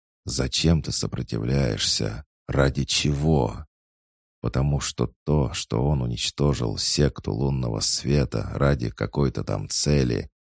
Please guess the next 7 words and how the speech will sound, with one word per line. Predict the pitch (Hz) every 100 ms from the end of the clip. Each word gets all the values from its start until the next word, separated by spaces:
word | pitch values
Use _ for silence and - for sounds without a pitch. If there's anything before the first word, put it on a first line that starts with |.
| _
не | 67
очищает | 67 - 67 - - 80 69 64
его | - 57 52
руки | 73 65 67
от | 67 58 -
пролитой | - 60 55 55 52 -
крови. | - 62 57 53 52 50